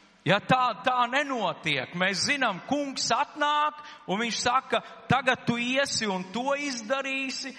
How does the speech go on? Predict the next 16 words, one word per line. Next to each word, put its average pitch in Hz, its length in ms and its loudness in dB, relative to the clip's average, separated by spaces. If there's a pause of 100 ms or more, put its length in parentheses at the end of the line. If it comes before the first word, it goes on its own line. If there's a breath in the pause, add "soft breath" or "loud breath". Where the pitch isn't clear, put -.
(200)
tagad, 233 500 -4
eh, 220 140 -2
tev 220 340 2
man 190 340 0
tas 254 340 2
ir 262 100 -4
jāizdara, 254 1000 -2 (280 loud breath)
tagad 240 360 2
tev 233 260 6
man 202 220 -2
šitas 262 600 2
ir 247 180 -2
jāizdara." 220 720 0 (380 loud breath)
Viņš 226 360 -2
izdos 220 680 -2 (120)
pavēles, 143 1000 -2